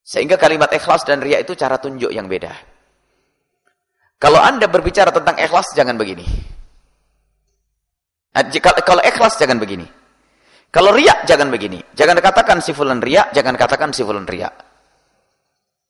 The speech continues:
Dan jangan Anda berkata sama sekali, sekalipun mengatakan, "Aku ikhlas." Sebab orang mengatakan, "Aku ikhlas" sendiri sudah menodai keikhlasan. Sebab ikhlas itu apa?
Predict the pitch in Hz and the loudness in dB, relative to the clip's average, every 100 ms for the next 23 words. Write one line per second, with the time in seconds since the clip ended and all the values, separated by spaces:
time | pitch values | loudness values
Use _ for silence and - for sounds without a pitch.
0 | _ _ _ _ 170 180 214 294 262 - | _ _ _ _ 2 4 4 4 2 2
1 | 240 214 214 190 247 247 190 - 277 349 | 2 2 2 2 0 2 0 0 -2 2
2 | 311 320 - 247 254 214 - - 214 269 | 0 0 0 0 0 -4 -6 -6 -4 -4
3 | 359 339 269 202 185 160 156 - 156 147 | 0 0 2 0 2 -2 -2 -4 -6 -6
4 | - - - - - - - _ _ _ | -8 -8 -10 -10 -12 -14 -18 _ _ _
5 | _ _ _ _ _ _ _ _ _ _ | _ _ _ _ _ _ _ _ _ _
6 | _ _ _ _ _ _ _ - 139 214 | _ _ _ _ _ _ _ -12 0 0
7 | - 214 226 208 202 190 190 202 - 190 | 4 4 6 2 0 0 0 -2 -2 -4
8 | 190 175 - 156 180 262 - 151 135 127 | -2 -2 -2 -2 -4 -6 -4 -4 -2 -2
9 | 135 139 120 110 101 98 87 - 180 196 | -2 -2 -4 -6 -8 -8 -12 -2 0 0
10 | 202 175 165 190 165 113 | -2 -2 0 0 -2 -4